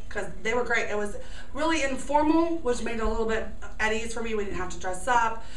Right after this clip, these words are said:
They did do the Ma-, Madam Toastmaster and Sir, fellow Toastmasters and that thing, and that was kinda nice too. But I took some confidence,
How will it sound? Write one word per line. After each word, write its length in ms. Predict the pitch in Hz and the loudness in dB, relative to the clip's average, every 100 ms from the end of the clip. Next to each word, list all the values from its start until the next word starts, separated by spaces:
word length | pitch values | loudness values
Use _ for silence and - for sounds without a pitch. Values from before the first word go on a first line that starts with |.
| - | -2
They 140 | 311 320 | -2 0
did 180 | 302 226 | 0 0
do 180 | 254 | 0
the 120 | 240 214 | 0 2
Ma-, 300 | 202 190 202 | 4 2 2
Madam 320 | 202 185 185 | 2 2 2
Toastmaster 720 | 185 175 - 180 - 190 185 | -2 -2 -2 -2 -2 0 0
and 240 | 175 165 165 - - - | 0 -2 -4 -4 -4 -4
Sir, 340 | - 240 220 - | -2 0 0 -2
fellow 400 | - - 214 202 | -2 2 2 2
Toastmasters 800 | 202 180 196 185 175 190 185 185 | 2 2 2 0 0 0 -2 0
and 120 | 185 | 0
that 240 | 190 - - | 0 0 -2
thing, 260 | 208 208 | -2 0
and 440 | 208 196 180 180 185 - - - - | 0 -2 -2 -2 -4 -4 -4 -4 0
that 140 | 240 247 | 2 2
was 120 | 240 | 2
kinda 220 | 233 214 | 2 2
nice 380 | 185 180 202 - | 2 0 -2 -2
too. 480 | - 202 196 202 - - - - | -2 0 0 -2 -4 -4 -4 -2
But 100 | 247 | 2
I 80 | 240 | 2
took 400 | 240 311 302 - | 2 -2 -2 -2
some 220 | 233 202 | -2 -2
confidence, 840 | - 254 254 262 254 254 254 - | 2 2 2 0 0 0 -2 -2